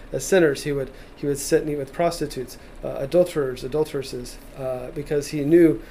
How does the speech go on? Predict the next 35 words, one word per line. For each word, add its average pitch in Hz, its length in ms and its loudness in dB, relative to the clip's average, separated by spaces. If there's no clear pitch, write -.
as 139 160 0
he 156 100 0
would 143 120 2
say, 143 400 2
"It 147 100 2
is 139 200 0
the 135 120 -2
sick 185 340 2
who - 160 -2
need 135 200 -2
healing, 135 420 -4
not 123 200 -8
those 120 220 -8
who 127 80 -6
are 120 80 -2
well." 139 300 2
And, 127 280 -6
uh, 127 140 -6
he 123 200 -8
would 123 240 -6
go 135 180 -2
to 131 140 -8
those 123 320 -4
who, 127 200 -6
who 131 160 -10
needed 123 380 -6
the 127 100 -6
help 123 280 -8
the 127 100 -6
most. 143 320 0
And 127 160 -6
of 120 120 -12
course, 127 300 -4
I 131 140 -2
think 143 420 0